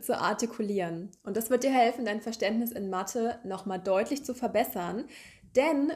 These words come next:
du wirst genau merken, wo du selber nochmal ansetzen musst, wo du Sachen eventuell gar nicht richtig in Worte fassen kannst,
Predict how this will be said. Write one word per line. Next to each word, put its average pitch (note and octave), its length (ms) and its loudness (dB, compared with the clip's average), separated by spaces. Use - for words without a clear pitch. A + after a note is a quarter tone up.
du A3 140 -2
wirst A3+ 240 2
genau G3+ 320 0
merken, B3 640 -2
wo G#3 240 2
du C4 80 4
selber A3 320 2
nochmal A#3+ 320 0
ansetzen G#3+ 560 0
musst, F#3 460 -4
wo A3+ 80 2
du A3 100 6
Sachen A3+ 300 4
eventuell G#3 580 0
gar F#3+ 240 -4
nicht A3 220 -2
richtig G#3+ 420 -2
in F#3+ 220 2
Worte F#3 260 4
fassen C#4 320 -4
kannst, - 580 -4